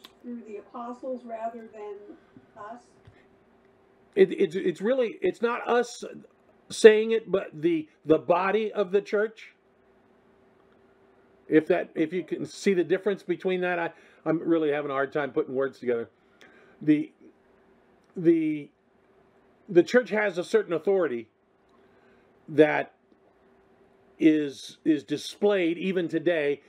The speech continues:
Speaker 2: through its leadership and how we, how we organize and that kind of stuff. And I think this is not a, necessarily a statement that all of us are saying to others,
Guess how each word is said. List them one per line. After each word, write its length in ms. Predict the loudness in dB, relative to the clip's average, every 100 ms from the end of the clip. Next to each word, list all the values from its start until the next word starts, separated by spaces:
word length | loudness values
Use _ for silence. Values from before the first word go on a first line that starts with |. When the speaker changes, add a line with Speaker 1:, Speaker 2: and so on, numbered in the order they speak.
| _ -2
Speaker 2:
through 280 | 2 4
its 160 | 2 0
leadership 540 | -2 0 -2 -2 -4
and 100 | -2
how 180 | -2 0
we, 240 | 2 0 -4 -18 -2
how 160 | 2
we 120 | 2 2
organize 540 | 0 0 -2 -2 -2
and 80 | -2
that 140 | -4
kind 180 | -4 -4
of 80 | -2
stuff. 240 | -2 -4 -8 _ -20 -4
And 120 | 2
I 100 | 2
think 240 | 4 0 0
this 160 | -4
is 160 | -2 -2
not 240 | -2 0
a, 160 | -2 -2
necessarily 500 | -4 -2 -2 0 0
a 40 | 0
statement 440 | -2 -2 -4 -8 -12 0
that 140 | 2
all 180 | 4 0
of 100 | 0
us 220 | -2 -2
are 100 | -4
saying 600 | -4 0 0 0 -2 -2 -8 _ -20 6
to 120 | 6
others, 460 | 6 2 0 -4